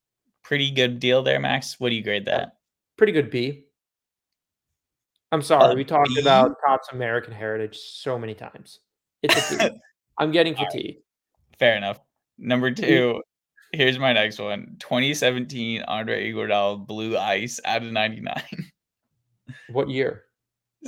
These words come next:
Speaker 1: Twenty seventeen.
Speaker 2: That's a C.
Speaker 1: <laughs> Three fifty, one dollar shipping, probably too expensive.
Speaker 2: It's not a bad card. It's just, like, it's an av-, it's a passing grade.
Speaker 1: All right. Well,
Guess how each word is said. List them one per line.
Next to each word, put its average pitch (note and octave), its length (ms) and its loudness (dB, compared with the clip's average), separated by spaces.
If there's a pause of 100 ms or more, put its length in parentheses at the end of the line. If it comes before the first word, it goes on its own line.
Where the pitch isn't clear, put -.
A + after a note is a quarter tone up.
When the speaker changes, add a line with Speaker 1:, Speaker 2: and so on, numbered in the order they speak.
(160)
Speaker 1:
Twenty A#2+ 260 0
seventeen. - 800 -4 (1160)
Speaker 2:
That's D3+ 200 -4
a D3 60 -10
C. - 360 -18 (1120)
Speaker 1:
<laughs> - 500 0
Three D3 240 -2
fifty, B2+ 480 -2
one A2+ 300 -4
dollar A2 300 -2
shipping, - 440 -12
probably A#2 320 -4
too - 240 -14
expensive. - 520 -16 (640)
Speaker 2:
It's - 960 -18
not A3+ 180 6
a C#3 40 -12
bad F3 260 6
card. C#3+ 280 -2
It's C#3+ 120 -4
just, D#3 180 -14
like, D#3 160 -6
it's C#3+ 200 -8
an - 60 -8
av-, F3+ 240 0
it's D3+ 120 -2
a D3+ 60 -4
passing D#3+ 440 -2
grade. D3 460 -4 (640)
Speaker 1:
All - 160 -4
right. - 240 -8
Well, A2+ 540 4